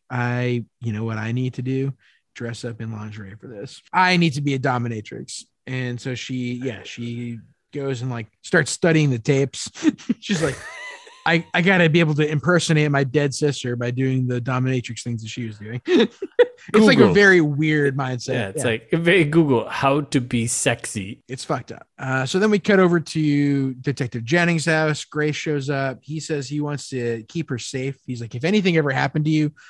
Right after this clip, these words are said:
Speaker 1: I, I would lose my mind." I'm like, "Wait, you just
Speaker 2: What?
Speaker 1: met her
Speaker 2: You just met her,
Speaker 1: like,
Speaker 2: right?
Speaker 1: five days ago."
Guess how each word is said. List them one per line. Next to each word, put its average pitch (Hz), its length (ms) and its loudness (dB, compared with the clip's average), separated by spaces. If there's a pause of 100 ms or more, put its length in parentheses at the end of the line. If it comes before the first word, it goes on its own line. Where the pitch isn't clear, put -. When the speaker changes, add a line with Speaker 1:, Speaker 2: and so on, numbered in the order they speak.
(280)
Speaker 1:
I, 120 140 -6 (160)
I 117 80 -4
would 101 180 -4
lose 113 320 -2
my 107 220 -6
mind." 87 340 -10
I'm 117 80 -8
like, 117 140 -8
"Wait, 120 320 -2
you 160 240 0
just 170 300 4
Speaker 2:
What? 156 60 4
Speaker 1:
met 147 120 4
her 127 260 2
Speaker 2:
You 170 200 2
just 349 340 4
met 392 160 4
her, 269 80 4
Speaker 1:
like, 285 80 6
Speaker 2:
right? 339 160 4
Speaker 1:
five 214 240 4
days 156 240 4
ago." 110 280 -10